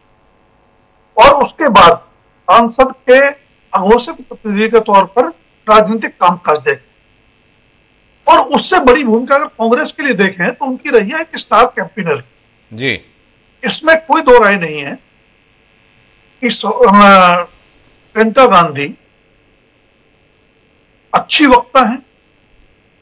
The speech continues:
Speaker 1: श्रोताओं से बहुत अच्छा connect करती हैं संवाद की शैली में,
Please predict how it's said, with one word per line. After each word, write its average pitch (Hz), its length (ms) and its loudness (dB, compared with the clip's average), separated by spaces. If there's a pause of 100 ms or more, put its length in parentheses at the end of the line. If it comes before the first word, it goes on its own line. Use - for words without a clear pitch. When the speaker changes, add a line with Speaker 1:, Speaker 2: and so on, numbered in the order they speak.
(920)
Speaker 1:
श्रोताओं 226 440 0
से 285 120 -2
बहुत 240 260 0
अच्छा - 240 -2
connect 233 420 -2
करती 254 420 -4
हैं 233 120 -4 (1040)
संवाद 196 440 0
की 247 80 -6
शैली 220 340 -2
में, 247 120 -6